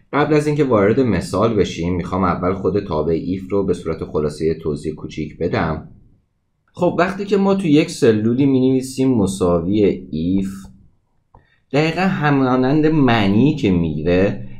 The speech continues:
اه، یعنی جو-، کلمهٔ انگلیسی ایف که معنی اگر می‌ده، اینجا هم می‌تونیم به همین صورت، اه، به تابع ایف فکر کنیم. بگیم اگر، پرانتز باز، این تابع سه تا ورودی می‌گیره. اگر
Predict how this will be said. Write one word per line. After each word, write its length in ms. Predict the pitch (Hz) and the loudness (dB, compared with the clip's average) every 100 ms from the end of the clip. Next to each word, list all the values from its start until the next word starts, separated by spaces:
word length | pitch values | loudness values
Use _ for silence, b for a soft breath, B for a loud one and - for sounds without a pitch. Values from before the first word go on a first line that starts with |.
| - - | -16 -8
اه، 160 | 78 | -4
یعنی 300 | 82 78 85 | -2 -2 -4
جو-، 300 | 87 87 87 | -2 -2 -2
کلمهٔ 400 | 76 87 82 82 | -8 -6 -4 0
انگلیسی 520 | 92 110 80 76 - 101 | 2 2 0 -2 -4 -2
ایف 320 | 87 92 - | -2 -2 -4
که 100 | 82 | -4
معنی 440 | 78 78 95 95 | -2 -2 -2 -2
اگر 460 | 82 82 87 87 98 | -4 -2 0 0 0
می‌ده، 560 | 95 73 76 80 98 B B B - | 0 0 0 0 -2 B B B 0
اینجا 340 | 147 147 170 | 2 4 2
هم 160 | 165 170 | 2 0
می‌تونیم 380 | 160 - 160 | -2 -2 0
به 80 | 151 | 0
همین 420 | 120 123 147 170 | -2 0 0 2
صورت، 680 | 151 - 113 113 117 123 - | 0 0 2 4 2 -2 -4
اه، 340 | 85 95 87 87 | -2 2 2 0
به 280 | - 87 85 | 2 2 2
تابع 300 | 95 80 92 | 0 2 2
ایف 460 | 98 95 92 - | 2 0 0 0
فکر 300 | 98 92 98 | 0 0 0
کنیم. 320 | - 73 64 B B B - | -6 -6 -6 B B B -2
بگیم 480 | 139 170 160 - - | 2 2 2 -4 -4
اگر، 680 | 127 165 131 110 104 123 123 | 0 0 2 4 4 0 -4
پرانتز 680 | 117 127 131 95 90 80 76 | -2 0 0 0 -2 -2 -4
باز، 360 | 78 92 110 B B - | 0 0 -2 B B -6
این 120 | 151 | 0
تابع 240 | 151 147 | 2 2
سه 220 | 151 165 | 0 0
تا 240 | 147 151 131 | 2 2 2
ورودی 360 | 117 104 98 | 2 2 2
می‌گیره. 600 | 101 90 78 78 78 85 - - - - _ _ _ _ _ b b b b b b - | 2 2 2 0 0 -2 -8 -18 -20 -20 _ _ _ _ _ b b b b b b -2
اگر 560 | 170 156 117 78 64 | 0 2 2 0 -6